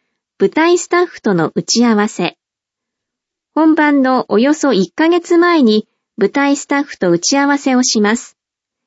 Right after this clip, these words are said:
ここで演出やタイムスケジュールを確定させます。四、チケットの販売。チケットを作成したら、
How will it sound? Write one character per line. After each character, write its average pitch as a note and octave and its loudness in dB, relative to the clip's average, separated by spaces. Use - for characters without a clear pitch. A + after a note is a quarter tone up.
こ C4 -4
こ E4 0
で D4 -2
演 C4+ 0
出 - -4
や A#3 0
タ A#3 -2
イ D#4 2
ム E4 4
ス - -10
ケ F4 0
ジ F4+ 0
ュ F4 4
ー D#4 2
ル F#3 0
を C#3+ -10
確 - -14
定 A#3+ 2
さ A3 -4
せ G3 -4
ま F3 -2
す。 - -20
四、 A#3+ 0
チ - -6
ケ F4 0
ッ F#4 -2
ト A3+ 0
の D#3 -2
販 G3+ 0
売。 E3 -4
チ - -4
ケ D#4+ 0
ッ D#4+ -4
ト A#3+ 0
を A3 4
作 G#3+ -6
成 C4 -2
し - -6
た B3+ -2
ら、 F#3+ -2